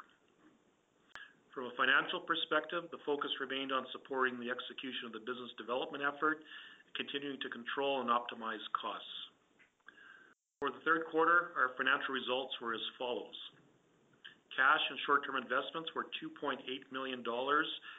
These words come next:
at September thirtieth, twenty twenty-one, and net working capital was four point zero three million dollars.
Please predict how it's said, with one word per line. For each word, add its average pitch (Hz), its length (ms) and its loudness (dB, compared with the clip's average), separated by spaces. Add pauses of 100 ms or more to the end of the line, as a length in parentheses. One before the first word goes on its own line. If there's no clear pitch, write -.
(120)
at 120 160 -4
September 123 480 -2
thirtieth, 131 400 0
twenty 123 320 -6
twenty-one, 120 480 0 (560)
and 117 80 -6
net 131 160 2
working 135 320 2
capital 131 400 -2
was 113 240 -6
four 131 320 -2
point 127 240 -4 (160)
zero 127 240 2 (140)
three 120 180 -2
million 110 320 -8
dollars. 95 400 -10